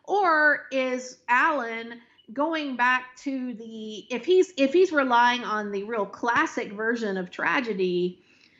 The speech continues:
then if he's referencing that, then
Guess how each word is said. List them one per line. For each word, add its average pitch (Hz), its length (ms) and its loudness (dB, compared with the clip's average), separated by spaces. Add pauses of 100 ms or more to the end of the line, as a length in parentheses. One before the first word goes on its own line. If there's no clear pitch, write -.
(220)
then 226 480 0
if 220 160 -6
he's 277 240 6
referencing 220 640 0
that, 226 520 2
then 196 360 -6